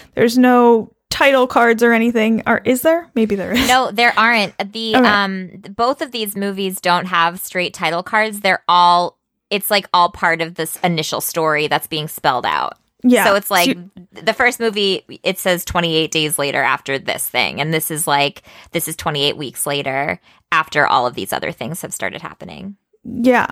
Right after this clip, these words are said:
Speaker 1: So we're dropped in the middle of this scenario. We're in a farmhouse. There's a man and a woman, and they're in love, and they're obviously dealing with this scenario, talking about how their kids are on a trip, and, uh,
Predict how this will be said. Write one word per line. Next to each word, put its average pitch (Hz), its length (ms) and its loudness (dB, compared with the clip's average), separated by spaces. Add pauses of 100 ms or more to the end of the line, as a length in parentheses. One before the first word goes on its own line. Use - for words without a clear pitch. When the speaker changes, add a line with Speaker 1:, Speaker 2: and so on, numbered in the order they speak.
(220)
Speaker 1:
So 285 240 2
we're 294 140 2
dropped 262 480 0
in 302 80 0
the 285 60 4
middle 254 200 4
of 226 120 0
this 226 100 -2
scenario. 220 640 0
We're 226 160 4
in 214 100 2
a 202 100 0
farmhouse. 294 640 2
There's 208 320 2
a 185 180 -4
man 220 260 0
and 202 140 -2
a 190 60 -2
woman, 277 640 6 (440)
and 240 500 4
they're 220 300 4
in 233 220 4
love, 269 340 4
and 240 160 2
they're 208 160 2
obviously 220 540 2
dealing 208 340 2
with 208 140 0
this 214 160 0
scenario, 247 520 4
talking 214 380 0
about 220 240 2
how 226 120 0
their 202 120 -2
kids 233 240 -2
are 226 60 2
on 208 100 0
a 196 80 -4
trip, 226 420 2
and, 185 300 -2
uh, - 120 -8